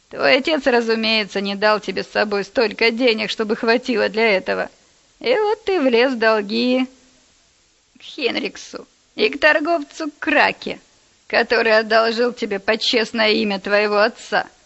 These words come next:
Но я хочу помочь тебе и отдам тебе взаймы. И поэтому спрашиваю ещё раз,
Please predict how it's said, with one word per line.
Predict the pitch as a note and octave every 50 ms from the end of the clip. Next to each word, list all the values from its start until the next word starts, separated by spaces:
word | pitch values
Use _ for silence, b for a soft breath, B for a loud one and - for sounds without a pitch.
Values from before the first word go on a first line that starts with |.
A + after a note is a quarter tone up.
| _ _ _ _ _ _ _ _ _ _
Но | - - - -
я | F#2 F#2+ - - - - -
хочу | - - G#2 - - - F#2+ - _ _
помочь | - A2+ - - - - D#3 - - - -
тебе | _ - - F#3 F3+ E3+ E3+ F#3+ _ _ _ _ _ _ _ _ _ _ _ _ _ _ _ _ _
и | - G#3+
отдам | A3 A#3+ B3 A#3 A#3 C#4 C#4 A#3+ G#3 G#3
тебе | F3+ - - G3 G3 G3 G3+
взаймы. | F#3+ F#3+ F#3+ G3+ G3+ G3+ G3+ G3+ F#3+ E3 - - _ _ _ _ _ _ _ _ _ _ _ _ _ _ _ _
И | _ - G3+ G3+
поэтому | - - A#3 A3 A3+ A3+ A3 A#3 A3+ A#3 A3+ A#3+
спрашиваю | - - A3+ A3 A3 A3 A3 - A3+ G#3 G#3+ A3 G#3+
ещё | A#3+ - - - - C4 A#3
раз, | G#3 G3 F3+